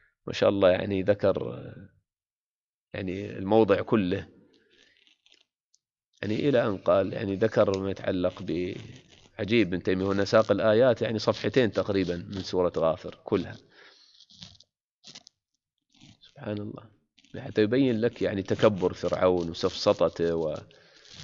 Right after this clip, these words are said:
يعني الذين يجادلون في آيات الله بغير سلطان أتاهم،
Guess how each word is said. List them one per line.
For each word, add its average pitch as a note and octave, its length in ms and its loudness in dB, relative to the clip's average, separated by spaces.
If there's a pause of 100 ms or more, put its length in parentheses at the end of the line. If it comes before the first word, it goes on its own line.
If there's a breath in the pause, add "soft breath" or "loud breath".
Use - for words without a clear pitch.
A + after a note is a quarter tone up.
(420 loud breath)
يعني F2+ 540 -8 (500)
الذين F#2+ 460 2
يجادلون A#2 760 4
في G2 220 -2
آيات F#2+ 220 0
الله C#3+ 120 2
بغير B3 300 2
سلطان G#3 480 0
أتاهم، F#3 440 2